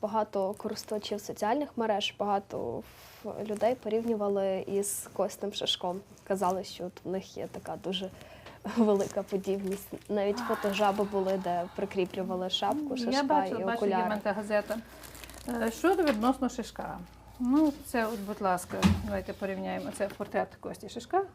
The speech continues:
Speaker 2: це його обличчя. От. І це, що мені прийшлось ліпити його.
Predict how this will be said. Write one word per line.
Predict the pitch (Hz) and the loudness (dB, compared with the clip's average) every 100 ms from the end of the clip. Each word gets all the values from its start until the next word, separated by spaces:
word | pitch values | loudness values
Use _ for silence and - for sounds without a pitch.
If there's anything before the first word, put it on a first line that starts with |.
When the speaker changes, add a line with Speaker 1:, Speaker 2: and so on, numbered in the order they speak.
| - - - | -18 -20 -14
Speaker 2:
це | - | -10
його | 208 180 - - - - - | -8 -8 -10 -14 -20 -20 -16
обличчя. | 208 185 180 180 196 196 - - - - - - | -8 0 0 -2 -10 -12 -16 -16 -14 -16 -18 -12
От. | 202 190 - - 233 | -6 -4 -6 -8 -6
І | |
це, | 220 220 | -4 -4
що | - 202 | -2 -2
мені | 202 196 - - - | -2 -4 -10 -12 -6
прийшлось | 202 - 190 185 - - - | -4 0 0 0 -8 -12 -8
ліпити | 208 208 190 202 | -6 -2 -2 0
його. | 196 180 190 | -2 0 0